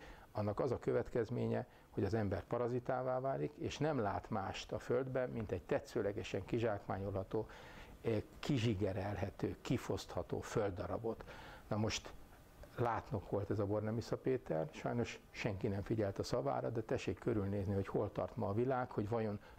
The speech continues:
találkozunk-e parazita minőségekkel. Hát erről itt ül kedves barátom Miklós Ögyi János, aki egy egész könyvet írt erről, és hogy mivé vált ma a Föld,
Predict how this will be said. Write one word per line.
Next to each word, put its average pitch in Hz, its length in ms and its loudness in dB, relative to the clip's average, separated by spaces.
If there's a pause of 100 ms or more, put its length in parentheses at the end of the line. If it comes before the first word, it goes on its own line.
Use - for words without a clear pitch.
találkozunk-e 107 800 0
parazita 101 560 0
minőségekkel. 113 1120 0 (420)
Hát - 220 -2
erről 113 320 4 (220)
itt - 260 -2
ül 101 180 4 (200)
kedves 107 340 2
barátom 101 420 0
Miklós 104 340 0
Ögyi 104 180 0
János, 123 360 0
aki 123 180 2
egy 117 100 2
egész 104 280 0
könyvet 98 420 2
írt 110 220 0
erről, 147 400 2 (720)
és 139 240 2
hogy 139 120 2
mivé 110 300 4
vált 113 300 2
ma 143 100 0
a 139 40 0
Föld, - 460 -2